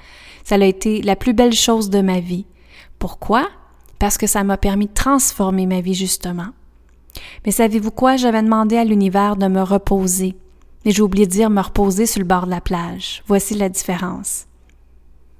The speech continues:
Alors, l'univers m'a emmené à ce que je me cogne la tête. Et quand je me suis cogné la tête, je me suis mis à méditer le matin,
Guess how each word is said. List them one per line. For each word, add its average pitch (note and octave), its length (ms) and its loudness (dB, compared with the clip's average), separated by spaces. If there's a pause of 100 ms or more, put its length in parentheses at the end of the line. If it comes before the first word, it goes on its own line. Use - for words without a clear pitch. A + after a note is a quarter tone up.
(1160)
Alors, G#3+ 240 0
l'univers A3+ 520 4
m'a G#3+ 180 4
emmené G#3 340 2
à A3+ 60 0
ce - 80 -8
que G#3 100 0
je G3 120 0
me G3 80 2
cogne G#3+ 320 0
la G3 120 0
tête. F#3 300 -4 (800)
Et A3 80 2
quand C4+ 200 4
je C#4+ 100 2
me B3 60 6
suis - 160 0
cogné G#3 300 0
la G3 140 -2
tête, G#3 340 0
je G#3 80 0
me G#3+ 40 2
suis - 200 0
mis G#3+ 140 4
à G3+ 80 2
méditer G#3 640 0 (480)
le G3+ 100 2
matin, G3 520 0